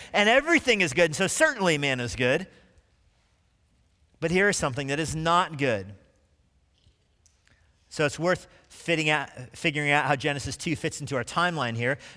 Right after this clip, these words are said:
Genesis one takes you through all six days of creation. Genesis two is backing up back into the sixth day, and it's expanding on what happened on the sixth day. It's not a second creation account. It's not like,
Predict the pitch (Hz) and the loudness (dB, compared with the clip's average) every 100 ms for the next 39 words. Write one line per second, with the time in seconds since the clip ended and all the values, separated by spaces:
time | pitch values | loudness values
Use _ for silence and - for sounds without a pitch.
0 | 117 160 180 165 165 156 165 156 160 - | -4 0 0 -4 -6 -2 -2 0 -2 -4
1 | 147 156 147 - 156 165 170 - 170 - | -6 -4 -4 0 4 6 4 2 -6 -2
2 | 156 147 131 117 143 123 - 95 90 _ | 0 0 -2 -4 -2 0 -2 -8 -14 _
3 | _ _ _ _ _ _ _ _ _ _ | _ _ _ _ _ _ _ _ _ _
4 | _ 117 175 180 151 - - 226 175 151 | _ -2 -2 0 -4 -6 0 2 4 2
5 | 127 107 131 - 208 202 185 170 - - | 0 2 4 4 0 4 4 4 2 -12
6 | _ _ _ _ _ - 127 185 175 - | _ _ _ _ _ -4 2 2 2 -2
7 | 196 214 - 185 151 - 214 220 - 143 | 0 0 -2 -2 -4 -2 0 0 -2 2
8 | 131 120 143 - - 143 151 123 - - | 4 4 2 -4 -2 -2 0 -4 -6 -4
9 | 185 180 175 160 160 151 196 185 - 147 | -2 0 0 0 0 2 2 2 0 -2
10 | 139 143 135 - - - 120 123 147 107 | -2 -4 -4 -4 -4 -6 -6 2 2 2
11 | 98 - - 139 156 151 - - - - | -4 -12 -6 -4 -2 -4 -4 -2 -2 -2
12 | 143 - 135 123 - 123 - 123 113 107 | -12 -8 -4 -4 -6 -10 -6 -4 -4 -8
13 | - 131 117 113 | -8 -4 -2 -2